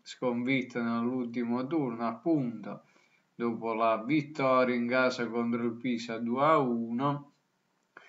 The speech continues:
Cosenza ventidue punti, due pari di fila, quattro nelle ultime cinque partite, nel bel mezzo una vittoria in casa dell'Entella due a uno.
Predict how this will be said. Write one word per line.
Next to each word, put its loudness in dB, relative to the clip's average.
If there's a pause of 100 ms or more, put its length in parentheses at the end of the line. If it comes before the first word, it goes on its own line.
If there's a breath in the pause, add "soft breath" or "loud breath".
(200 loud breath)
Cosenza 4
ventidue 4
punti, 0
due 2
pari 4
di 0
fila, -2
quattro 4
nelle 0
ultime -2
cinque -2
partite, 0
nel 0
bel 0
mezzo 0
una -2
vittoria 0
in -10
casa 0
dell'Entella 0
due 0
a 6
uno. -2